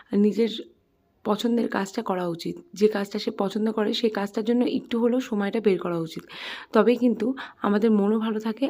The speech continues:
আর আমরা জীবনে কিছু করার একটা নতুন অনুপ্রেরণা পাই। কারণ আমরা যেটা ভালোবাসি সেই জিনিসটা করতে গেলে আমাদের কোনো রকম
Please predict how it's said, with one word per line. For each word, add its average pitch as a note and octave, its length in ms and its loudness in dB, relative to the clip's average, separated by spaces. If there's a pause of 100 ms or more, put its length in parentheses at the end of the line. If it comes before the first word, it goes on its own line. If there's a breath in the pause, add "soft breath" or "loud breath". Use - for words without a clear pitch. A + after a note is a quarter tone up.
(120)
আর G3+ 140 -2
আমরা G3 260 -2
জীবনে G3 320 -2
কিছু - 280 -4 (300 loud breath)
করার G3 280 0
একটা G3 260 0
নতুন A#3 300 2
অনুপ্রেরণা F#3+ 640 0
পাই। E3+ 220 -6 (840 loud breath)
কারণ C4 240 6
আমরা A3+ 380 2
যেটা A#3+ 220 2
ভালোবাসি G#3+ 600 0
সেই G#3 220 -2
জিনিসটা G#3+ 400 2
করতে G3+ 340 0
গেলে G#3 300 2
আমাদের G#3 380 0
কোনো G#3 280 -2
রকম A3+ 380 0